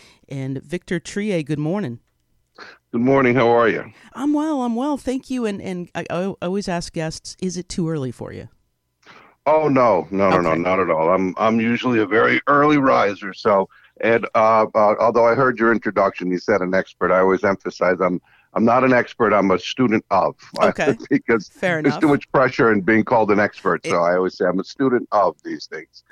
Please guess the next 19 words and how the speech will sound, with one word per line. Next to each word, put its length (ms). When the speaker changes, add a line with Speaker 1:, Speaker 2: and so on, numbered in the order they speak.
Speaker 1:
I 60
like 180
it. 20
I 300
Speaker 2:
Uh, 80
Speaker 1:
like 100
Speaker 2:
but 100
Speaker 1:
it. 40
Speaker 2:
anyway, 320
that's, 260
yeah. 160
Speaker 1:
Well, 300
you're 160
an 60
expert 360
to 100
me. 360
<laughs> 80
So. 420